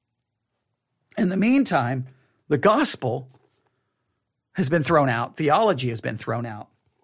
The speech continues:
And the church is becoming more a cultural movement than a gospel movement. Where we're headed, I think we're gonna become more political.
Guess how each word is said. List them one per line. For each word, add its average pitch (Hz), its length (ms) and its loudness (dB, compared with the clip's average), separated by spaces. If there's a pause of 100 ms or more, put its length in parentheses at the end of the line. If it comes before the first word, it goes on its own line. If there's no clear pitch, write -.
(1200)
And 156 100 -2
the 147 80 -4
church 208 440 0
is 151 100 -2
becoming 151 380 -2
more 156 180 -2
a 131 80 -6
cultural - 600 0
movement 117 500 -2 (420)
than 143 140 -2
a 127 80 -2
gospel 151 760 -2 (260)
movement. 113 600 -4 (3000)
Where 156 240 2
we're 131 160 0
headed, 147 580 0 (2250)
I 196 160 4
think 147 240 0
we're 143 80 0
gonna 127 140 0
become 123 240 -4
more 214 180 2
political. 113 580 -8